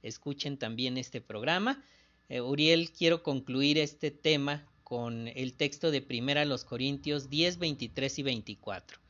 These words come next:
Todo está permitido, pero no todo es beneficioso.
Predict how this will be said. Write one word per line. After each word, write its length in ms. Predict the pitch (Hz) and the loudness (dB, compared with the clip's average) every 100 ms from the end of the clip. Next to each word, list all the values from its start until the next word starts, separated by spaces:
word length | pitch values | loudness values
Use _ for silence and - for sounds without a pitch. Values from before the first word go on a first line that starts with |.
| _ _ _ _ _ _ | _ _ _ _ _ _
Todo 380 | 196 214 208 190 | 8 8 6 4
está 340 | 131 160 147 | 2 0 2
permitido, 680 | 151 147 123 - 101 87 95 _ _ _ _ | 2 2 0 -4 -8 -8 -16 _ _ _ _
pero 220 | 131 123 120 | 0 0 0
no 280 | 131 156 | 2 2
todo 340 | 160 131 117 131 | 2 -2 0 0
es 100 | 139 | 0
beneficioso. 800 | 151 151 156 156 175 170 - | -2 -2 -4 -4 -2 -2 -4